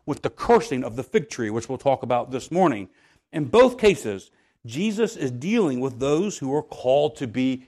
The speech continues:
his people. The temple, of course, was designed by God for God's people. Um, and the fig tree, as we will see here in the text, is a picture of the nation of Israel, uh, which is also God's people.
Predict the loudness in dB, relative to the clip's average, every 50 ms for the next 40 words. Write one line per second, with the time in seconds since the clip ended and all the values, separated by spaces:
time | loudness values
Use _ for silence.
0 | _ _ _ -4 -4 -4 -4 -6 -10 -16 _ _ _ -10 -6 -6 -4 -4 -4 -6
1 | -8 -8 _ _ _ _ _ _ _ -6 -6 -6 -4 0 2 2 2 2 2 0
2 | 0 0 -2 -6 _ _ _ -6 -6 -6 -2 2 4 6 6 6 4 2 -2 -2
3 | -2 0 -2 -2 -2 0 2 2 4 4 2 2 0 0 2 4 6 6 6 6
4 | 6 8 8 8 8 8 6 4 2 -2 -4 -10 _ _ _ _ _ _ -20 -12
5 | -6 -2 2 4 4 4 4 4 4 2 2 2 0 -2 -2 -2 0 0 0 0
6 | -2 -2 -6 _ _ _ _ -20 -10 -2 2 4 4 4 4 2 2 2 0 -2
7 | -2 -4 -2 0 0 0 -2 0 2 4 4 4 4 4 2 2 0 0 -4 -2
8 | -2 -4 -4 -2 -2 0 0 0 0 0 0 0 0 -2 0 4 4 4 4 2
9 | 0 -14 -20 _ _ -10 -6 -4 -2 -4 -4 -6 -6 -2 -2 -2 -2 -4 -8 -6
10 | -4 -4 -6 -8 _ _ _ -6 -4 -4 -2 -2 -2 -2 -2 0 2 2 2 2
11 | 0 -6 -6 -6 -10 -14 -16 _ -8 -4 -4 -4 -4 -4 -6 -6 -6 -6 -4 -2
12 | -2 -2 -2 -2 -4 -6 -8 -10 _ -6 -6 -6 -4 -6 -8 -6 -2 -2 -2 -2
13 | 0 0 -2 -2 -2 -6 _ _ _ -12 -6 -2 0 0 -2 -2 -4 -4 -2 -2
14 | -2 -2 -2 -4 -4 -6